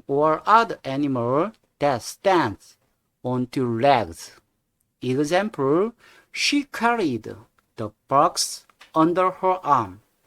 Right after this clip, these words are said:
Ninety-three. Army. Noun. The military forces of country, especially those trained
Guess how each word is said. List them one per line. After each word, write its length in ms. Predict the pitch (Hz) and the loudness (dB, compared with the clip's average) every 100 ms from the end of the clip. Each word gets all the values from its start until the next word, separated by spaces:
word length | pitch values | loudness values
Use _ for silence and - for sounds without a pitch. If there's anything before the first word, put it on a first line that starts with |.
| _ _ _ _ _ _ - | _ _ _ _ _ _ -10
Ninety-three. 960 | 120 123 139 156 156 160 156 165 208 226 _ _ _ | 0 2 2 -2 -4 0 2 2 0 -8 _ _ _
Army. 460 | 220 240 185 101 85 _ _ _ _ _ _ _ _ | 6 6 6 -2 -6 _ _ _ _ _ _ _ _
Noun. 600 | 120 123 127 135 156 196 _ _ _ _ _ | -4 2 2 2 0 -4 _ _ _ _ _
The 140 | 123 120 | -2 0
military 640 | 151 254 226 - 123 110 | 2 4 2 0 -4 -4
forces 760 | - 156 143 - 104 90 - _ 135 | -4 -4 -4 -4 -4 -6 -14 _ -2
of 260 | 131 127 | -2 -4
country, 640 | - 165 - - 104 95 - _ _ _ - | -2 0 0 -6 -12 -14 -16 _ _ _ -10
especially 880 | 120 - 202 233 233 135 92 101 - _ _ _ _ - | -8 -4 0 0 0 -4 -6 -10 -20 _ _ _ _ 0
those 340 | 143 190 214 - | 4 4 2 -6
trained 720 | 175 180 208 170 98 82 80 | 0 2 2 0 -2 -6 -12